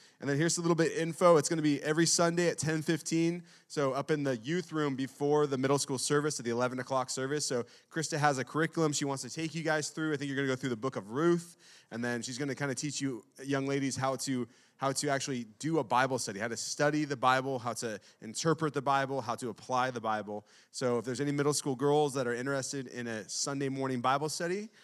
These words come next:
talk to Krista, grab a flyer in the back. She's gonna start doing that this Sunday, okay? So this Sunday,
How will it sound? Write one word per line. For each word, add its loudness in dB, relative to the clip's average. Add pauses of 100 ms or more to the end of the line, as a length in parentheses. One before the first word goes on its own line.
(240)
talk 4
to -4
Krista, 2
grab 4
a 2
flyer 2
in -2
the -4
back. 0 (260)
She's -16
gonna -4
start -4
doing -2
that -2 (100)
this 2
Sunday, 0 (160)
okay? -2 (380)
So -4
this 0
Sunday, 0